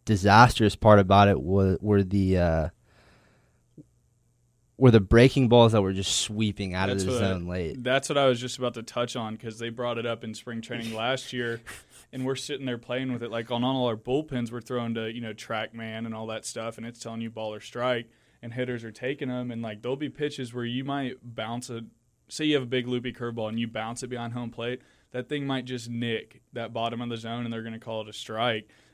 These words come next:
Speaker 2: And so, like, I think in a way it could work to our advantage as pitchers if you learn how to use it.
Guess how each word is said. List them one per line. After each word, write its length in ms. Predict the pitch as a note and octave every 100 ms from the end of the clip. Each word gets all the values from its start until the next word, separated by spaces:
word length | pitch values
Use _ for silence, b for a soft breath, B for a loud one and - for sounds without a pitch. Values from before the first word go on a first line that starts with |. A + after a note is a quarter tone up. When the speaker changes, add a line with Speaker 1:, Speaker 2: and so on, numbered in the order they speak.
| -
Speaker 2:
And 160 | A#2+
so, 280 | - C3 B2
like, 240 | A#2 A2+ - _
I 120 | B2 C3
think 360 | E3 D#3+ B2+
in 120 | C3+
a 80 | B2+
way 400 | A2+ A#2+ C3+ B2
it 120 | A#2+
could 440 | - - B2 A#2+ A#2 - _ _ _ _ -
work 320 | B2+ B2 -
to 240 | - B2
our 140 | A#2 A#2
advantage 400 | A2+ A2 A2+ A2+
as 160 | G#2
pitchers 480 | - - B2+ B2 A2+
if 120 | A2
you 100 | A#2+
learn 340 | A2 A2 A2+ A2+
how 100 | A2+
to 80 |
use 380 | A2 A2 A#2 A2+
it. 200 | A2 -